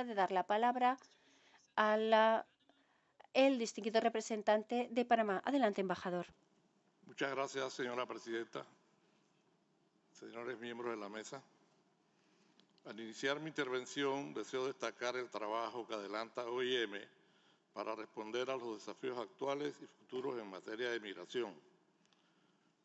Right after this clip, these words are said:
Speaker 2: Como Estados miembros, estamos llamados a unificar esfuerzos para superarlos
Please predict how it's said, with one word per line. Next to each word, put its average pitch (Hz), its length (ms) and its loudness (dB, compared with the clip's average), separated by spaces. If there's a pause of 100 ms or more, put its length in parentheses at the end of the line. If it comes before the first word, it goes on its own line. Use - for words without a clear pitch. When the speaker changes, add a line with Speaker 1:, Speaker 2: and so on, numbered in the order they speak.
(180)
Speaker 2:
Como 98 160 -14
Estados 139 340 -4
miembros, 139 540 -2 (180)
estamos 127 380 -6
llamados 117 460 -2
a 117 60 -2
unificar 110 540 -6
esfuerzos 127 640 -6 (640)
para 110 220 -6
superarlos 120 920 -6